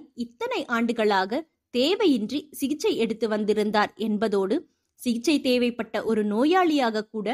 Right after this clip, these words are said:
அவர் கருதப்பட்டிருக்க வேண்டியதில்லை என்று பிராங்கல் கருதினார். வாழ்க்கைக்கான ஒரு புதிய நோக்கத்தை தேடிக்கொண்டிருந்த ஒரு சாதாரண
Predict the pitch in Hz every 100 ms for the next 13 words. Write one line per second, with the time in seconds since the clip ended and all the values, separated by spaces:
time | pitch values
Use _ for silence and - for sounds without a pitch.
0 | - _ - 262 262 - 233 302 466 453
1 | 247 254 233 226 202 233 311 349 247 220
2 | 214 196 - 220 202 302 - - 214 247
3 | 262 294 294 196 190 202 202 190 _ _
4 | _ _ _ - 208 220 254 311 233 220
5 | 208 262 330 240 233 226 262 359 539 285
6 | 240 240 220 214 214 233 226 233 220 208
7 | 202 202 196 208 - 208 - 196 196 208
8 | 220 311